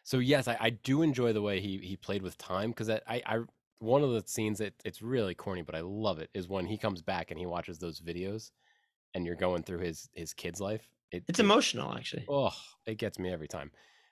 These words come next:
Speaker 1: Um, but how did they not know that,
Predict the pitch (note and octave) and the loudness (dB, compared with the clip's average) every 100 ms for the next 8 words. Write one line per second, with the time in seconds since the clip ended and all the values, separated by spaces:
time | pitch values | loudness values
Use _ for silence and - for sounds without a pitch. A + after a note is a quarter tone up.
0 | _ G#2 G2 F2+ F2 F2 _ _ _ - | _ 0 2 2 -2 -6 _ _ _ 2
1 | C3 - _ _ _ _ _ _ - - | 2 2 _ _ _ _ _ _ -16 -8
2 | B2 D3+ C#3+ B2 A2+ G#2+ G#2 G#2+ - - | -4 0 2 2 2 2 2 2 -2 -16
3 | _ _ _ A2 G#2 A#2 A2 G2 F#2 F#2 | _ _ _ -2 2 4 2 0 -2 -2
4 | F#2 | -2